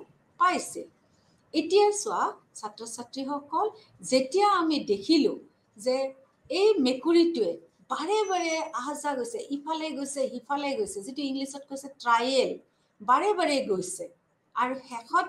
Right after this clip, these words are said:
কি কৰিছে, এবাৰ যদি দহ বাৰ গৈছে সিটো চাইডত, আকৌ এবাৰ ইটো চাইডত ন বাৰ গৈছে। এনেকে যাওঁতে যেতিয়া দৰ্জাখন খোল খাই পেলাই সি মাছটো পাইছিলে, তাৰ পিছত আকৌ কি কৰিলে থ্ৰণ্ডাইকে, আৰু পৰীক্ষাটো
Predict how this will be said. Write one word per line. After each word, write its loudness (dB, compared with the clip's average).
কি 2
কৰিছে, -4
এবাৰ 2
যদি -2
দহ 0
বাৰ 2
গৈছে -8
সিটো -10
চাইডত, -4
আকৌ -10
এবাৰ 0
ইটো -10
চাইডত -6
ন -12
বাৰ 0
গৈছে। -14
এনেকে -2
যাওঁতে -4
যেতিয়া -8
দৰ্জাখন -8
খোল -2
খাই -4
পেলাই -8
সি -14
মাছটো -14
পাইছিলে, -8
তাৰ 6
পিছত -10
আকৌ -6
কি -4
কৰিলে -4
থ্ৰণ্ডাইকে, -10
আৰু 0
পৰীক্ষাটো -6